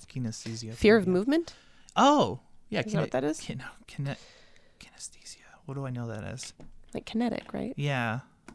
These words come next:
Speaker 1: is the root. Yeah, it might be.
Speaker 2: Maybe. I don't know. Um, and then social, interpersonal relationships, support networks, um, sociological positioning. So, like, your, um,
Speaker 1: Yeah.
Speaker 2: finances.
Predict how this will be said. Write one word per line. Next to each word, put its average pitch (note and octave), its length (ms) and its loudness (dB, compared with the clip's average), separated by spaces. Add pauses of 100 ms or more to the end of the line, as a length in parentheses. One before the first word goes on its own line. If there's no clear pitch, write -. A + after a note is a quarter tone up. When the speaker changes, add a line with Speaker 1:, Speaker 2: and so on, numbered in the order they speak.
(140)
Speaker 1:
is A#2+ 140 -8
the A#2 140 -6
root. A#2+ 320 -4 (280)
Yeah, E4 180 -12
it - 60 -8
might A3 200 -4
be. - 300 -6 (300)
Speaker 2:
Maybe. F#3 360 -2
I G3 100 0
don't G3+ 120 4
know. F3 140 -2 (680)
Um, G#3+ 440 6
and G3+ 140 2
then G3+ 100 6
social, B3+ 400 6
interpersonal G3+ 560 2
relationships, F3+ 640 -2
support - 500 0
networks, - 640 2 (640)
um, F3+ 420 2 (220)
sociological G3+ 1080 2
positioning. G#3 840 0 (380)
So, - 160 -10
like, F3+ 260 -8
your, F3 180 -4 (1040)
um, G3 400 -6 (380)
Speaker 1:
Yeah. A2 280 -6
Speaker 2:
finances. G2 580 -6